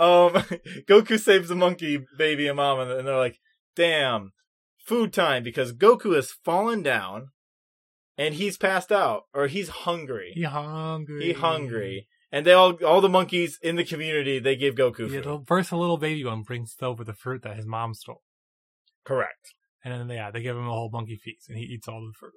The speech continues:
Speaker 2: To show their gratefulness for saving the two from the panther.
Speaker 1: Yeah. Goku eats it all, takes a nap.
Speaker 2: Cut to monkeys in the tree.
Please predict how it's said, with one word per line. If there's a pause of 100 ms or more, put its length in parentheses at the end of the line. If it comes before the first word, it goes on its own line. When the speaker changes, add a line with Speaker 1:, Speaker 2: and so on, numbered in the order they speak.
(720)
Speaker 2:
To
show
their
gratefulness
for
saving
the (120)
two (160)
from
the
panther. (480)
Speaker 1:
Yeah. (320)
Goku (180)
eats
it
all, (480)
takes
a
nap. (360)
Speaker 2:
Cut
to
monkeys
in
the
tree.